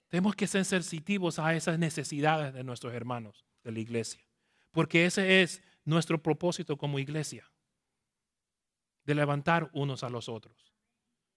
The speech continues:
No es de competición que mi iglesia es mejor que esa de aquí, que esa de acá. No. Tenemos que estar unidos bajo un sol-, bajo un solo espíritu. Muchas veces me encuentro con pastores y me dicen, "Ah, chico, ¿cómo estás? ¿Cómo,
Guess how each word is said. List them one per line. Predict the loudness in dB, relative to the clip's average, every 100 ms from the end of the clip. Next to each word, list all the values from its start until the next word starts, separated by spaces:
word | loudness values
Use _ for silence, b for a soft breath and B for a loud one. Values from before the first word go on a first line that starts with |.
| _ 2
No | 6 6
es | 6
de | 4
competición | 4 0 0 -2 -2 -2
que | 0
mi | -2 0
iglesia | -2 -2 -4
es |
mejor | -4 -6
que | -6
esa | -8 -6
de | -8
aquí, | -4 -2
que | -2
esa | -6
de | -6
acá. | -6 -8 b b
No. | 4 4 0 _ _ _ _ _ _ _
Tenemos | 4 6
que | 6
estar | 6
unidos | 8 8 6 8
bajo | 6 6
un | 0
sol-, | 2 0 0 b -20 -20 _
bajo | 6 8
un | 6
solo | 6 2
espíritu. | 0 -6 2 4 4 0 -16 _ _ _ _ _ _ _ _ _ _ _ _ _ _ _ _ _ _ _ _ 0
Muchas | 2 4
veces | 2 4
me | 4
encuentro | 4 0 2
con | 0
pastores | 0 0 2
y |
me | 2
dicen, | 2 -2
"Ah, | -4
chico, | -8 -6
¿cómo | -4 -4
estás? | -4 -6 -6
¿Cómo, | -2